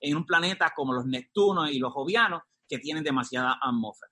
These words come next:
O sea, que entre la mitad del tamaño de la Tierra hasta dos veces el tamaño de la Tierra serían los límites, ¿verdad? Para decir unos números, eh, sencillos,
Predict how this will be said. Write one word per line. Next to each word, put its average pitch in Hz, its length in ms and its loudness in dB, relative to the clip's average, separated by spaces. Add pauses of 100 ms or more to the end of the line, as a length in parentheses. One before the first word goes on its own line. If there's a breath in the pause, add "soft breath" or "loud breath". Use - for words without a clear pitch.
(140)
O - 360 -20
sea, 196 200 4
que 185 240 -4
entre 185 340 0
la 165 140 4
mitad 170 320 4
del 262 160 2
tamaño 226 540 2
de 214 100 0
la 196 160 4
Tierra 202 360 0
hasta 151 360 0
dos 185 240 -2
veces 226 220 0
el 214 100 -6
tamaño 202 400 0
de 196 120 2
la 185 180 2
Tierra 180 400 0
serían 180 640 -2
los 156 200 4
límites, 190 680 0 (140)
¿verdad? 147 280 0
Para 143 160 0
decir 127 200 -6
unos 156 140 -2
números, 156 360 -4 (260)
eh, 139 160 -4
sencillos, 156 580 0